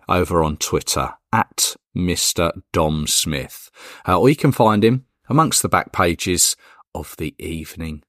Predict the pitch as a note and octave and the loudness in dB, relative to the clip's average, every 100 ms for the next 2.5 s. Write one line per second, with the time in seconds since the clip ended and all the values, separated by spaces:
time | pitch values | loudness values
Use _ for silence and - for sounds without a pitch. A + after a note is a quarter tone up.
0 | _ - - - D2 C#2+ C#2+ C#2 - _ | _ -8 -6 -6 -8 -10 -14 -16 -18 _
1 | _ _ _ _ - - - - - G#3+ | _ _ _ _ -20 -20 -20 -20 -4 -2
2 | F#3 E3+ D#3 - E3 | 0 0 0 0 -2